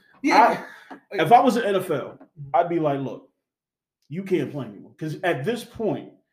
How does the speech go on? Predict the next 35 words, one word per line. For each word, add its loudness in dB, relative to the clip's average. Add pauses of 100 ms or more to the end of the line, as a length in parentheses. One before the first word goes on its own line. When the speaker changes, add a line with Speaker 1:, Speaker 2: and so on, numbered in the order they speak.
(120)
Speaker 2:
because -2
the 0
N -4
F -6
L -4
has -2
already 0
been -2
sued -8
because -8
of -12
concussion. -12 (1700)
Speaker 1:
This -4
motherfucker -4
wants -4
to -6
play. -8 (540)
Speaker 2:
At 2
Speaker 1:
Tua 6
Speaker 2:
a, 2
Speaker 1:
says -2
it -2
Speaker 2:
there, 4
Speaker 1:
every 2
Speaker 2:
there, 0
Speaker 1:
week. -2
Speaker 2:
there -6
is -6
a -6
time -8
where -6
you -10
have -8
to -20
protect. -20